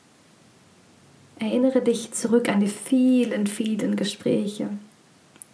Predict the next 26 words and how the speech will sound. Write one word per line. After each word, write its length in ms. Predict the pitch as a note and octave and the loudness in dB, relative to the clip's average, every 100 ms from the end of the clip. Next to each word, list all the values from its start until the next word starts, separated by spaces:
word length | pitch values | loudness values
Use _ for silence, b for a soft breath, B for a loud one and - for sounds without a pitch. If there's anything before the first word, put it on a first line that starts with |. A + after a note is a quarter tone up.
| _ | _
mit 120 | G3+ G3+ | -6 -2
deinen 200 | F#3 F#3+ | 0 0
Eltern, 600 | - G3+ G#3 G3 G3+ G3+ _ _ _ _ _ - - - | -2 -2 -2 -2 -4 -6 _ _ _ _ _ -20 -20 -10
mit 100 | G3 | -4
deinen 180 | F#3 | -2
Geschwistern, 760 | F#3 - G#3 G3+ - G3 G3+ G#3 - _ _ _ _ _ _ _ _ - | -4 -6 -4 -2 -2 -2 -2 -4 -12 _ _ _ _ _ _ _ _ -10
mit 140 | G3+ | -4
deinen 200 | F#3+ F#3 | 0 2
Lehrern, 600 | F#3 G3+ G#3 G3+ G3+ G#3 - _ _ _ _ _ _ _ | 2 2 2 -2 -2 -4 -10 _ _ _ _ _ _ _
mit 120 | G3+ | -8
deinen 200 | F#3+ F3+ | -4 -4
Freunden 580 | F3 - G3+ B3 C4+ B3+ - _ _ _ _ _ _ b b b b b _ | -4 -6 -2 -2 -2 -6 -12 _ _ _ _ _ _ b b b b b _
und 100 | A#3+ | -4
mit 140 | A3+ G#3 | 0 2
Menschen, 420 | G#3+ B3 C#4 C4+ | 2 2 0 0
die 100 | A#3+ | 0
dich 200 | A3+ - | -2 -2
in 160 | A3 G#3 | -4 -2
deiner 340 | G3 B3 A#3+ | 0 0 0
Entscheidungsfindung 840 | G#3+ - G#3 G#3+ A3 - G#3 G#3 G3+ | 0 -2 -4 -4 -4 -4 -2 0 0
geprägt 640 | G3 - G#3+ G#3+ G#3 - | -4 -4 -2 -2 -4 -8
haben. 300 | G3 G3 G3+ - _ _ _ _ _ _ _ _ - | -8 -8 -10 -14 _ _ _ _ _ _ _ _ -8
Was 220 | G3+ G3+ | -6 -4
haben 120 | G#3 | -2
sie 140 | G3+ G3 | -2 -4
gesagt? 520 | F#3+ - B3 - | -4 -2 -4 -6